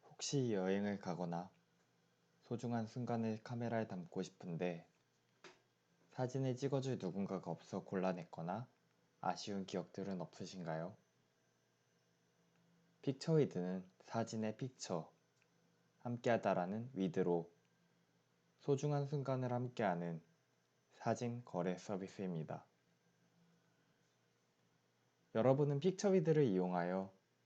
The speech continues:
서로 사진을 찍어주는 사진 교환을 할 수도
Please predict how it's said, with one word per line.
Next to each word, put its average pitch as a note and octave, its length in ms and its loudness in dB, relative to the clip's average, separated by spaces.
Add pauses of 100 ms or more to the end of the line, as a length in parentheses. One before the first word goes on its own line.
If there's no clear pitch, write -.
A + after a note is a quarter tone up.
(480)
서로 B2+ 320 4
사진을 B2+ 480 0
찍어주는 A2+ 640 0
사진 A#2 400 -4
교환을 F#2+ 360 0
할 G#2 140 -4
수도 F2 480 -2